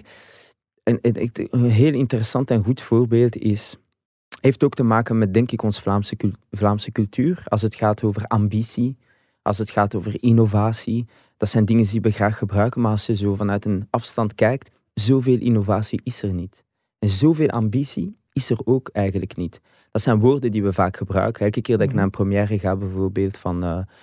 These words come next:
Speaker 1: en ik kijk naar een aflevering van, eh, een nieuwe reeks bij de, bij de V R T, en dan is er altijd een speech van voor van de grote baas en die zegt hoe innovatief de nieuwe reeks is. En, en dan
Speaker 2: Mhm.
Speaker 1: kijk je de reeks en denk je van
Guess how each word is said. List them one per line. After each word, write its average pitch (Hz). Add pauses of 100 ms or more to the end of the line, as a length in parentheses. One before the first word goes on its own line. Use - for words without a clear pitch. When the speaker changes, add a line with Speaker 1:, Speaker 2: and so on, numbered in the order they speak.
(120)
Speaker 1:
en 101
ik 98
kijk 95
naar 101
een 78
aflevering 98
van, 92
eh, 90
een 98
nieuwe 98
reeks 98 (320)
bij 98
de, 90
bij 90
de 87
V 87
R -
T, -
en 123
dan 95 (380)
is 104
er 95
altijd 104
een 95
speech -
van 104
voor 110
van 101
de 92
grote 98
baas 107
en 104
die 95
zegt 113
hoe 107
innovatief 107
de 110
nieuwe 104
reeks 101
is. 139
En, 123
en 110 (100)
dan 107
Speaker 2:
Mhm. 104
Speaker 1:
kijk 104
je 104
de 101
reeks 107
en 113
denk 104
je 101
van 101